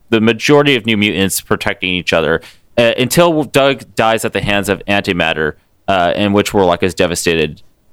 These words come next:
Um, during a mission, Warlock, Boom Boom, and another character who I can't even remember at this point become separate and separated from the New Mutants, and they travel to Asgard, where they join forces with the Asgards and stop an assassination attempt.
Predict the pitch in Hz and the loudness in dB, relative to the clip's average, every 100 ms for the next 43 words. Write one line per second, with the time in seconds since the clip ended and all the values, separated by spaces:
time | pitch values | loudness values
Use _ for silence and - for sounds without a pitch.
0 | - 98 95 95 82 117 117 127 120 123 | -2 0 0 -2 -2 0 2 2 0 0
1 | 139 107 113 123 123 120 120 117 117 117 | 0 2 2 4 2 0 -2 2 4 4
2 | 113 - 107 101 101 95 - 101 98 101 | 4 2 0 2 0 0 0 0 2 0
3 | 104 - - 95 - 101 95 87 98 95 | 0 0 0 0 0 2 2 2 0 0
4 | 95 76 85 87 90 87 87 80 87 - | -4 -4 -4 -2 0 0 0 0 -4 -2
5 | 92 - 98 110 101 - 120 - 113 - | -2 -2 -4 -2 -2 0 0 2 0 2
6 | 107 98 - - 117 117 101 98 101 92 | 0 -2 -4 -4 -2 -2 -2 -2 0 0
7 | 92 90 101 95 95 - 98 98 104 107 | 0 0 0 0 -2 0 -2 0 -2 -2
8 | - 90 90 101 92 90 95 92 85 101 | -2 -2 -2 0 0 2 0 0 0 0
9 | 95 95 90 - 95 - 98 90 92 92 | 2 0 -4 -2 -2 0 -2 0 0 0
10 | 85 87 98 87 90 - 92 90 90 90 | 0 -2 -2 -2 -4 -2 -2 -2 -2 -4
11 | - 82 - 87 92 110 104 110 104 - | -2 -2 -2 -4 -2 -2 -2 -2 -2 -4